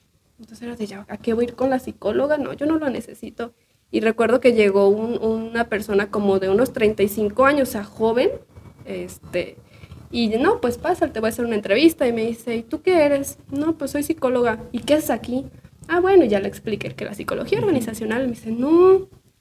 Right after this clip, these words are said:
Speaker 1: tú vete a limpiar pañales, tú vete al kinder a cuidar niños". Y yo así de, "Pues gracias por tu comentario, pero no me voy a ir", ¿no? Entonces, pues bueno.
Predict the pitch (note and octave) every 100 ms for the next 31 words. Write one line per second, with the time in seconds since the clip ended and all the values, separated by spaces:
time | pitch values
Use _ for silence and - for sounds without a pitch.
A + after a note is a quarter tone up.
0 | _ - D#4+ F4+ F#4+ E4 C4 C4+ C4+ D#4
1 | C#4+ A#3+ D4+ D#4+ D4+ - _ - D#4 D#4+
2 | F4 E4 - C4 D4 D#4+ C4 A#3 A3+ C4+
3 | C4 C4+ D4+ D4+ D4 _ _ - - -
4 | - A#3+ A#3+ - B3+ A#3+ A3 G#3 G#3 _
5 | _ _ _ _ _ _ _ _ _ A3+
6 | B3+ E4 G4+ A#4+ D4 C4+ A#3+ A#3 A3 C4+
7 | E4 - C4 B3 C#4+ C#4 G#3 G#3+ D#4+ G#4
8 | D#4+ B3 D#4+ - A3 G#3 G3+ - F#3+ F#3
9 | G3 G3+